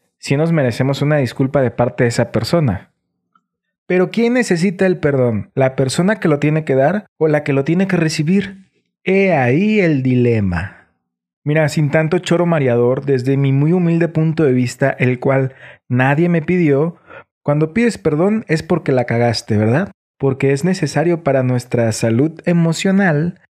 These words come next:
sentirnos liberados de esa culpa. Si crees que le estás haciendo un favor a esa persona por pedirle perdón y hacerla sentir mejor, estás equivocado o equivocada.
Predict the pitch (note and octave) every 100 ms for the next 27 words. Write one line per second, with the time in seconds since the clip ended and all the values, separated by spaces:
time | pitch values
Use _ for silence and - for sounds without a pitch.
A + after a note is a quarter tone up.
0 | _ _ _ - F#3 F3 G#3+ G3+ G#3 G3+
1 | G#3+ F#3+ E3+ E3 B2+ A#2 - C3 B2+ C3
2 | A#2 - A#2 A2+ - - - _ _ -
3 | F3 G#3 A3 - A#3+ F#3+ - F#3 F3+ F#3
4 | F#3 F3+ F#3+ F#3+ E3+ C3+ C#3 D#3+ D3+ C#3+
5 | D#3 D3 C3 - C3 C3+ A#2+ A#2+ _ _
6 | _ C#3+ C3 C#3+ C3+ D#3+ F3+ F#3 F#3+ B2+
7 | A#2+ B2+ A#2 B2 - C3+ B2 E3+ F3+ G3
8 | E3 B2+ C3+ D3 C#3 B2+ - A#2+ D3 F#3
9 | _ _ - B2+ - D#3+ E3 - - C#3+
10 | B2+ - D#3 E3 F3 E3 D3+ D#3 D3+ D3
11 | C#3+ A#2 G#2